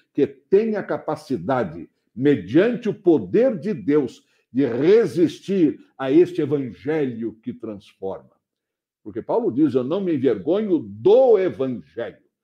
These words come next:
Ele não está dizendo que ele não se envergonhava de uma determinada ideia que ele tivera no coração. Não, "Eu não me envergonho do evangelho."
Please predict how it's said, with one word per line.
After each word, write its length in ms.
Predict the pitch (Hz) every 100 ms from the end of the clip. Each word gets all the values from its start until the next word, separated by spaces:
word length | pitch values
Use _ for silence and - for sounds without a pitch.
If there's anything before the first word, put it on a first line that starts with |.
| _ _ _ -
Ele 100 | 151
não 120 | 233
está 200 | - 175
dizendo 500 | 147 120 131 160 151
que 100 | 147
ele 120 | 127
não 180 | 127 143
se 120 | 139
envergonhava 640 | 120 120 107 104 120 131 110
de 200 | 87 147
uma 200 | 151 123
determinada 760 | 117 - 147 123 113 127 113
ideia 480 | 98 78 135 131 101 _ _ _
que 140 | 147
ele 280 | 151 131 123
tivera 520 | 151 123 131 165 147
no 120 | 117
coração. 520 | 113 127 101 - 127
Não, 240 | 135 151 - _ -
"Eu 120 | 123
não 120 | 147
me 80 | 180
envergonho 480 | 151 123 120 156 185
do 80 |
evangelho." 600 | 190 160 104 117 123 98